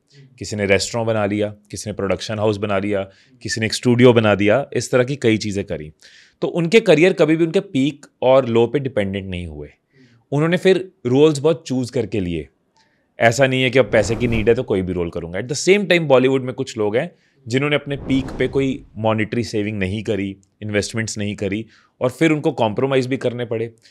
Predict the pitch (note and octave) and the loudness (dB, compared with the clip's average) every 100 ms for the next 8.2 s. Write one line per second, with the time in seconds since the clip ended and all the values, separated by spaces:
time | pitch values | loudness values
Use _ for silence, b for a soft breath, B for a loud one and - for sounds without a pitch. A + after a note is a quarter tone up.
0 | b D3+ - - G#3+ A3+ G3 C3+ A#2+ - | b -10 -6 0 4 4 4 4 2 0
1 | A2 F#2 D3+ D#3+ F3+ G3 G3 C3+ C3 C3 | -2 0 4 4 4 0 2 0 0 -4
2 | B2+ C#3+ A2 A2 A2+ A#2+ B2 A#2 G2+ G2+ | -4 -2 2 2 2 -2 2 2 2 0
3 | G#2 A2 G#2 - G#2+ G#2 A#2 F#2+ G2 G2+ | 0 0 0 -2 -6 -2 -2 -2 -4 -8
4 | G2 - b b b b - A#2 A2 B2 | -12 -18 b b b b -8 -2 6 6
5 | B2 C3 C3 C#3 C3+ C3+ D#3 C#3 C#3 C3 | 6 2 0 4 6 6 4 6 4 4
6 | B2+ B2+ B2+ B2+ B2+ B2+ A#2+ B2+ C3+ A#2 | 2 4 4 4 4 4 2 0 -4 0
7 | C3 C3 A#2 A2+ B2 C3 B2 G2 E2+ D#2 | 2 2 4 4 2 0 -4 -4 -4 -10
8 | D2+ | -14